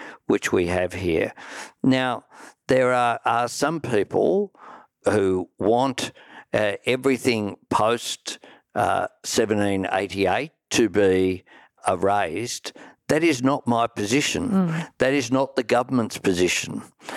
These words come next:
Speaker 1: That is not something either which, in my view, has, i-, is a constructive way, uh,
Speaker 2: Good.
Speaker 1: to move the nation forward.
Speaker 2: No, no, no, sure.
Speaker 1: Uh, we, we share this continent. Everyone has a place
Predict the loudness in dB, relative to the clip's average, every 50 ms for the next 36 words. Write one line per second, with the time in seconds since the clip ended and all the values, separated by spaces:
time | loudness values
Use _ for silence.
0 | -10 -10 -12 -10 _ 0 0 2 2 2 2 0 0 0 0 0 0 0 0 -2
1 | -4 -8 -8 -4 -2 -2 -2 -2 0 0 0 0 0 -4 -2 0 2 2 2 2
2 | 0 0 0 0 0 0 0 0 0 -2 -2 -2 0 0 2 2 2 2 2 2
3 | 2 0 0 0 0 0 2 2 2 2 2 0 0 -2 -2 -4 -8 -14 -16 -18
4 | -20 -20 -20 -20 -20 _ _ _ -6 -2 -2 -2 0 0 0 2 0 0 -2 0
5 | 0 0 0 0 -4 -4 -2 0 0 0 -2 -4 -2 0 0 2 2 2 2 2
6 | 2 2 0 -2 -4 -6 -10 -12 -12 -14 -18 _ _ -20 -20 -20 -20 -20 -16 -8
7 | -4 -2 0 0 0 -2 -4 -2 0 2 2 4 4 4 2 0 0 0 0 2
8 | 2 2 0 0 -4 -4 -2 0 0 0 0 -2 -6 -2 0 2 4 4 4 4
9 | 4 2 2 2 0 0 -2 -2 0 0 0 0 0 0 0 0 0 0 0 0
10 | 0 -2 -2 0 0 2 2 0 0 2 2 2 2 0 -2 -4 -2 2 2 2
11 | 4 4 2 2 2 0 0 -2 -2 -2 -4 -2 -2 -2 -4 -4 -8 -8 -8 -8
12 | -8 -10 -12 -14 -18 _ _ _ _ _ _ -2 0 0 2 2 2 2 4 4
13 | 2 2 0 -2 -4 -4 -4 -4 -8 -10 -6 -2 -2 0 0 -2 -4 -6 -8 -8
14 | -10 -10